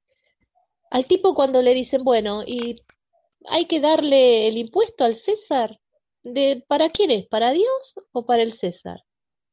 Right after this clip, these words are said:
El tipo mira la moneda y dice, "Al César lo que es del César". La moneda tenía la esfinge, la, el perfil del César. Me parece tan fabulosa las formas en las que él responde, haciendo un análisis de lo social,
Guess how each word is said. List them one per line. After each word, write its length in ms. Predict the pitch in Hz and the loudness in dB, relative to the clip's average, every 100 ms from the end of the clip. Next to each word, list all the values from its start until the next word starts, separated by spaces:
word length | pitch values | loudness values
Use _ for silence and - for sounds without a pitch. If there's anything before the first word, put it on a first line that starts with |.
| - | -8
El 140 | 269 | -4
tipo 260 | 381 381 339 | -2 0 2
mira 260 | 339 349 | 2 2
la 120 | 302 | 2
moneda 540 | 262 240 202 180 160 175 _ _ _ _ _ _ _ _ _ _ _ _ _ _ _ _ | 2 0 -2 -4 -8 -14 _ _ _ _ _ _ _ _ _ _ _ _ _ _ _ _
y 120 | - 269 | -12 -8
dice, 240 | 277 262 | -4 -4
"Al 80 | 285 | -2
César 340 | 466 - 220 | -2 -2 -4
lo 180 | 196 180 | -4 -6
que 100 | 202 | -8
es 60 | 185 | -10
del 140 | 202 | -10
César". 420 | - 330 - 175 | -4 -4 -2 -8
La 120 | 175 | -8
moneda 380 | 190 247 381 262 | -8 -2 0 0
tenía 460 | 190 190 214 202 190 _ _ _ | -2 -4 -2 -4 -6 _ _ _
la 120 | - 185 | -8 -8
esfinge, 640 | - 254 285 - 196 185 | -6 -8 -6 -4 -4 -6
la, 200 | 170 165 - | -10 -12 -8
el 180 | 175 | -10
perfil 420 | - 185 - 302 208 | -6 -8 -4 -2 -2
del 160 | 180 | -4
César. 540 | - 339 - - - _ _ _ _ _ _ _ _ _ _ _ _ - - - _ _ _ _ _ _ _ - - - _ _ _ _ _ _ | -4 -4 -4 -12 -20 _ _ _ _ _ _ _ _ _ _ _ _ -20 -20 -20 _ _ _ _ _ _ _ -20 -20 -20 _ _ _ _ _ _
Me 160 | 247 269 | -6 -4
parece 360 | 285 370 381 392 | 0 0 0 -2
tan 180 | 392 440 - | -2 -4 -4
fabulosa 580 | 320 254 240 262 - 214 | -2 0 0 -2 -2 -4
las 160 | 196 | -4
formas 320 | - 269 285 | -4 -4 -4
en 120 | 240 208 | -8 -8
las 120 | - | -6
que 160 | 214 | -4
él 80 | 233 | -4
responde, 500 | 247 214 - 226 202 | -4 -8 -4 -4 -4
haciendo 320 | 196 - 320 | -8 -8 -6
un 120 | 339 247 | -6 -6
análisis 560 | 208 262 294 302 247 | -6 -6 -4 -6 -4
de 100 | 233 | -4
lo 80 | 208 | -4
social, 480 | 202 220 - 185 | -8 -8 -6 -8